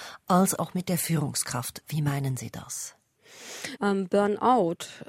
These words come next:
Speaker 2: findet dann statt, wenn Beziehung nicht mehr funktioniert. Und es können ja nicht nur einzelne Menschen oder einzelne Personen ausbrennen, sondern Teams können ausbrennen, Partnerschaften können ausbrennen, ganze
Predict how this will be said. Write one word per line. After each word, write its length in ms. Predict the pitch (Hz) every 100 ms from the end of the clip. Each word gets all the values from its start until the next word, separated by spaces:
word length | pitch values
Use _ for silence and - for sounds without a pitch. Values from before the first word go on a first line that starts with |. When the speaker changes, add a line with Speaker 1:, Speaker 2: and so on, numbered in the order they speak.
| 104
Speaker 2:
findet 480 | - 226 226 214 -
dann 240 | 202 233
statt, 540 | - - 196 202 - -
wenn 320 | 190 196 196 -
Beziehung 580 | 190 - 233 247 226 208
nicht 240 | 202 -
mehr 120 | 190
funktioniert. 840 | - 185 170 - 180 156 87 180 - - 240
Und 160 | 202 196
es 140 | 196
können 240 | - 208 202
ja 80 |
nicht 200 | 202 196
nur 180 | 190 -
einzelne 420 | 175 202 - 220
Menschen 640 | 220 214 226 - 226 226 -
oder 320 | - 202 180
einzelne 320 | 190 - 185
Personen 440 | - 180 185 226
ausbrennen, 580 | 220 214 - - 202 214 - -
sondern 400 | - 202 208 202
Teams 400 | - 254 254 -
können 200 | - 196
ausbrennen, 520 | 175 180 - - 180
Partnerschaften 800 | 185 220 220 202 196 185 - 175
können 220 | - 175 185
ausbrennen, 560 | 175 180 - 156 180
ganze 480 | 202 208 - 202